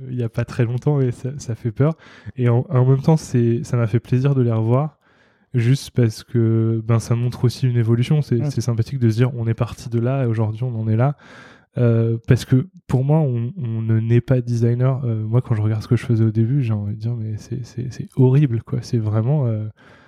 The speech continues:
Speaker 1: voilà, je pense pas qu'il y ait... Je pense qu'il y a des gens qui ont peut-être des prédispositions au design ou qui ont un œil plus affûté que certaines personnes.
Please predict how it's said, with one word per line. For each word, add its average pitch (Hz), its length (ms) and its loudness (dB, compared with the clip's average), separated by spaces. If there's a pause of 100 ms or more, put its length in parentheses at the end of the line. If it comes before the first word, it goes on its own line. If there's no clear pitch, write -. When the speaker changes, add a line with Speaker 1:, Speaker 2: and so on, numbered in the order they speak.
(560)
Speaker 1:
voilà, 135 220 4
je - 120 -8
pense 120 180 -4
pas 175 120 2
qu'il - 260 -2
y 143 120 -2
ait... 143 40 -4
Je - 80 -6
pense 175 140 2
qu'il - 80 2
y - 20 6
a 139 40 0
des 123 100 4
gens 143 100 2
qui - 120 -4
ont 123 120 -4
peut-être 120 220 -6
des 120 100 0
prédispositions 139 1000 -2
au 123 40 -4
design 123 400 2
ou 135 80 0
qui - 160 -2
ont 120 140 2
un 117 160 -2
œil 135 100 6
plus 139 320 2
affûté 127 360 -2
que - 80 -18
certaines 117 340 -6
personnes. 151 340 -2